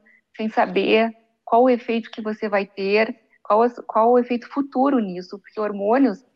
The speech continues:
eles são, eles são, é, utilizados, e, mas eles têm, eles têm consequências em todo o organismo. Então, a gente não sabe, né, o,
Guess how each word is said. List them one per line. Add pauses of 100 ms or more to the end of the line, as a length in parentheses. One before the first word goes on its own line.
(240)
eles
são,
eles
são, (680)
é,
utilizados, (840)
e,
mas
eles
têm,
eles
têm
consequências (160)
em
todo
o
organismo. (420)
Então,
a
gente
não
sabe,
né,
o,